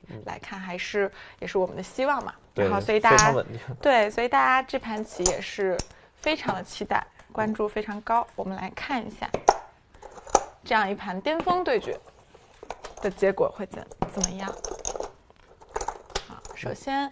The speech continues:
Speaker 1: 这盘棋是柯洁的黑棋，
Speaker 2: 黑棋。
Speaker 1: 一个中国流。
Speaker 2: 对，现在其实选择中国流的已经很少见。
Speaker 1: 嗯，但是好像在 Master 的对局当中，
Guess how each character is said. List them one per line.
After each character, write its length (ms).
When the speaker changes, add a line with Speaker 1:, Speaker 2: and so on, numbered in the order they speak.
Speaker 1:
这 140
盘 220
棋 200
是 200
柯 260
洁 280
的 160
黑 180
棋， 80
Speaker 2:
黑 100
棋。 360
Speaker 1:
一 60
个 140
中 180
国 120
流。 200
Speaker 2:
对， 100
现 220
在 240
其 200
实 240
选 240
择 80
中 160
国 100
流 160
的 100
已 80
经 160
很 240
少 300
见。 100
Speaker 1:
嗯， 220
但 180
是 100
好 100
像 140
在 160
Master 440
的 80
对 200
局 100
当 180
中， 140